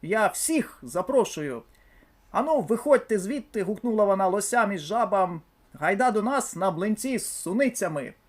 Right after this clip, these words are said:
Лосі й жаби засоромлено вийшли за кущів.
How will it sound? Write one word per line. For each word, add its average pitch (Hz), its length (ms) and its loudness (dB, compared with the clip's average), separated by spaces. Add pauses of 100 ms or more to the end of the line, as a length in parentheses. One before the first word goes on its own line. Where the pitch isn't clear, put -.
(1080)
Лосі 196 300 -2
й 214 60 2
жаби 202 440 2
засоромлено 190 760 -2
вийшли 165 440 -6
за 147 140 -6
кущів. 160 480 -8